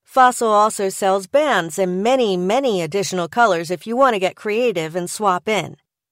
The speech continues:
I haven't done this. I like my smoky blue just the way it is. But I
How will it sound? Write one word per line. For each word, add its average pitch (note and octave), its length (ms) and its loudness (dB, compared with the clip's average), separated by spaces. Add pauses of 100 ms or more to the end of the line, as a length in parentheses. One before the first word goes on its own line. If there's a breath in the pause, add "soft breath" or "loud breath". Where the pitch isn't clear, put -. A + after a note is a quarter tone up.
(100)
I A#3+ 160 4
haven't F#3 400 0
done E3 240 0
this. - 320 -8
I G#3 260 2
like G3 300 0
my F3+ 180 0
smoky F#3+ 440 -6
blue F3+ 280 -2
just F3+ 380 -6
the G3 80 -4
way F3+ 260 -2
it F3 80 -6
is. - 480 -8 (680)
But A3 240 0
I G#3 160 2